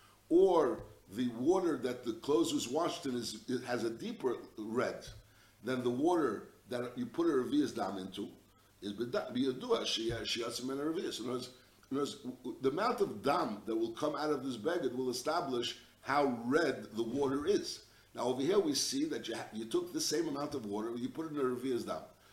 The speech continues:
So you know how much, how red does the water become when you put a revius dam. Now you went ahead and washed this piece of clothes in that same amount of water. So if it's the same level of red or it's a deeper red, so we know, uh, either a revius dam went in or maybe even more than a revius dam.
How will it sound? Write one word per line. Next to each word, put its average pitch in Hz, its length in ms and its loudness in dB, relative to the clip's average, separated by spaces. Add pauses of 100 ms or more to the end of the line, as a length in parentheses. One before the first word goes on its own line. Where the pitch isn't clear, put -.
(120)
So - 160 -6
you 135 120 2
know 175 260 2
how 151 300 0
much, 165 280 0
how 165 220 0
red 147 460 2
does 113 160 -4
the 110 80 -2
water 143 320 2
become 143 400 -4
when 135 100 -2
you 127 60 -2
put 147 120 -6
a 147 40 -4
revius 143 340 0
dam. 190 200 0 (420)
Now 156 160 2
you 165 160 8
went 156 160 2
ahead 117 320 -2
and 117 160 -2
washed 170 420 2
this 127 180 -4
piece 143 280 -4
of 117 140 -8
clothes 107 460 -4 (280)
in 117 100 -4
that 160 220 2
same 165 200 2
amount 165 300 0
of 180 100 -2
water. 220 260 4 (360)
So - 160 -4
if 196 300 -2
it's 131 160 -2
the 127 100 -4
same 135 340 2
level 127 300 0
of 113 140 -4
red 127 340 0
or 170 140 2
it's 120 140 -2
a 123 40 0
deeper 127 360 -2
red, 123 280 2
so 120 140 -2
we 131 120 0
know, 175 320 -2
uh, 110 100 -2 (100)
either 135 220 0
a 110 180 4
revius 117 280 -2
dam 113 220 -4
went 117 160 -2
in 131 140 -2
or 117 120 -2
maybe 104 240 -2
even 123 140 -2
more 202 140 4
than 277 120 -2
a 220 40 2
revius 113 340 0
dam. 95 120 -8